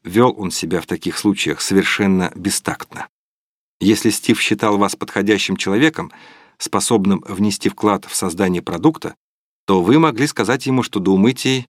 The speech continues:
по тому или иному поводу, или что есть лучший способ сделать что-то, чем предложенный им, и он прислушивался. И если же он приходил к выводу, что вы тупица,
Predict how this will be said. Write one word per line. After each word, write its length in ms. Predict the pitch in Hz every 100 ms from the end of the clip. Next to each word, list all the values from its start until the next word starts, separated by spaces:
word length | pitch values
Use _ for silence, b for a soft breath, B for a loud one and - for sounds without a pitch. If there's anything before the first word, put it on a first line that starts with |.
| _ _
по 100 | 101
тому 340 | 101 87 87
или 200 | 95 113
иному 340 | 101 87 87 107
поводу, 500 | - 113 82 80 - b b b
или 180 | 95
что 220 | 101 - 101
есть 320 | 101 101 -
лучший 340 | 160 180 -
способ 420 | - - 113 90
сделать 280 | 80 104 92
что-то, 360 | - 147 151 - _ _ -
чем 340 | - 95 80 _ -
предложенный 580 | 107 95 95 92 107
им, 380 | - 104 85 65 _ _ _ _ -
и 80 | 85
он 140 | 80
прислушивался. 800 | - 139 185 - 85 - - - _ _ _ _ _
И 80 | 85
если 300 | 85 - 87
же 120 | 85
он 200 | 98 98
приходил 400 | 87 - 90 98
к 100 | -
выводу, 280 | 104 101 90
что 180 | - 87
вы 100 | 101
тупица, 640 | 92 - 151 185 - -